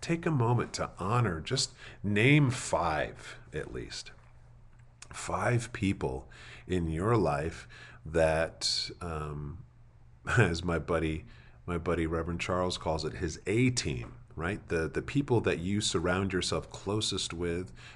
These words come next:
that are your A team, your go-to team, that support you, that champion you, that, <clears throat> um, cheerlead you. Just name five of them out loud.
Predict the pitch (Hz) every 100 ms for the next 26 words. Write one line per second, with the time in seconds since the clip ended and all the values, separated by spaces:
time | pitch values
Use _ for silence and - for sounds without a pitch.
0 | - 85 82 78 76 - 85 92 101 -
1 | 85 78 73 78 82 87 104 104 90 78
2 | - 73 69 69 67 - 78 71 101 104
3 | 76 71 71 - - - 82 - - 107
4 | 104 123 104 82 71 69 71 67 - 73
5 | 73 - - - - - - - - 151
6 | 113 92 - 85 76 73 73 - - -
7 | - - - - - - 117 110 117 92
8 | 82 69 62 - 76 - - - - -
9 | - - 147 - 101 101 110 117 - 90
10 | 87 92 78 64 69 80 - 87 69 131
11 | 110